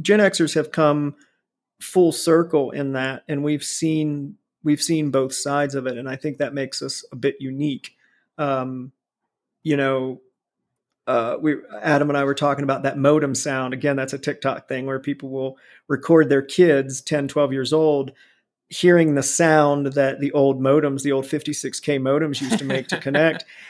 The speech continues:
Speaker 1: And they are completely fucking clueless. They have no idea what that sound is. And that's interesting to me, right? Because I grew up with it. Adam
Speaker 2: It's, like,
Speaker 1: has heard it.
Speaker 2: ubiquitous. Yeah, I, I grew up with it.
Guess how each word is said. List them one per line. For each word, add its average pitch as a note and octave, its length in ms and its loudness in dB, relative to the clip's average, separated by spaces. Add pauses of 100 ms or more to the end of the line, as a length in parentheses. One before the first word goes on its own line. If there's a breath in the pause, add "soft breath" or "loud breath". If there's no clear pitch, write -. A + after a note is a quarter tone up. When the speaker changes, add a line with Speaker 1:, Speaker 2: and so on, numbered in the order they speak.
Speaker 1:
And D3 140 2
they E3 120 8
are F3+ 160 8
completely D#3+ 500 2
fucking D#3 360 -2
clueless. G#3 480 -2
They D3+ 80 2
have D3 160 0
no E3 240 2
idea D#3+ 260 2
what D3+ 160 0
that D3 160 -4
sound D3 320 -2
is. D#3 300 -4
And D3+ 200 -4
that's D3 220 -2
interesting E3 480 -4
to C#3 80 -14
me, F3 340 -2
right? D3+ 320 -4
Because D3+ 300 -12
I D3 80 -6
grew D3 260 -8
up D3 120 -12
with C#3+ 160 -10
it. - 180 -8
Adam C#3+ 320 -4
Speaker 2:
It's, - 140 -16
like, C3 100 -10
Speaker 1:
has D3 120 -8
heard C3+ 260 -4
it. C3 80 -6
Speaker 2:
ubiquitous. B2 520 -14
Yeah, B2+ 280 -2
I, B2+ 240 -2
I C#3 40 -8
grew C3 160 -4
up A#2+ 120 -12
with A#2 120 -14
it. A#2 160 -18